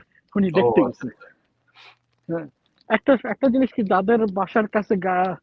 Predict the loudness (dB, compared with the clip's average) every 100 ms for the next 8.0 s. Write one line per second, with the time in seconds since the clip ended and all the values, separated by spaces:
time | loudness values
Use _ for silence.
0 | _ _ _ 0 0 0 -2 -2 -4 -8
1 | _ -6 -4 -4 -4 -4 -2 -2 0 0
2 | -2 -4 -4 -6 -4 -8 -8 -8 -4 -2
3 | 0 0 0 -2 -2 -4 -8 _ _ -2
4 | -2 -6 -8 _ _ _ -6 -2 -2 0
5 | -2 0 -4 -2 -4 2 0 2 0 0
6 | -2 -6 _ -20 _ -2 0 -2 -2 -2
7 | -2 -2 -2 -4 -8 -6 -4 -2 0